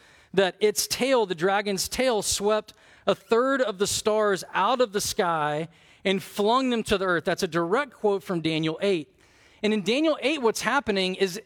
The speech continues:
is the undoing of all of these evil kingdoms that have come on the world through Christ in Daniel seven, who is the Ancient of Days.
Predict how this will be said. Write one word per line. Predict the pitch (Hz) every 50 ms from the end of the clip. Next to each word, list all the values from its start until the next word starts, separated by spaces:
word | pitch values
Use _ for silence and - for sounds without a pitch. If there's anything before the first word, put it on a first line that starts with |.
| _
is | - 202 170 165
the | 208 208 - -
undoing | 247 254 277 277 254 196 196 240 269 294 269 226 202 190 196 226 240 208 - _ _ - - -
of | 202 190
all | 180 - 185 214 262 302 320 294
of | 285 208
these | 202 233 220 180 165
evil | - 214 240 262 214 240 208
kingdoms | - - - 220 247 247 233 175 165 156 147 147 143 131
that | 180 185
have | 180 170 135 -
come | - - 214 214 175 151 156 180 214 202 - _ _ _
on | - 180 196 214 226
the | 226
world | 220 196 175 180 175 175 170 170 170 165 - - - - - -
through | - - - 226 220 240 262 269
Christ | - - - - 233 208 185 180 196 196 - -
in | 190 185
Daniel | 165 175 175 175 190 185
seven, | 170 - - 180 165 165
who | 156 170 165
is | 165 156
the | 147 175 165 -
Ancient | 147 156 170 165 - - 185 175 151
of | 151 147 135
Days. | 165 165 165 151 127 120 117 - - -